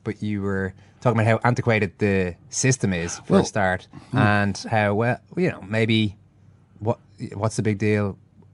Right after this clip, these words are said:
Speaker 1: I don't put words in your mouth. Maybe I'll allow you to.
Speaker 2: Well, I thought the Sharapova case was really interesting because it showed what, uh, doping, uh, I think at the,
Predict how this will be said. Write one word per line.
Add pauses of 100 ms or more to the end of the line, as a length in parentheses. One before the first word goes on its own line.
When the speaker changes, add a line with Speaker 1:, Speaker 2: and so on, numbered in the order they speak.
(100)
Speaker 1:
I
don't
put
words
in
your
mouth.
Maybe
I'll
allow
you
to. (160)
Speaker 2:
Well,
I
thought
the
Sharapova
case
was
really
interesting
because
it
showed
what, (120)
uh, (120)
doping, (480)
uh, (140)
I
think (240)
at
the,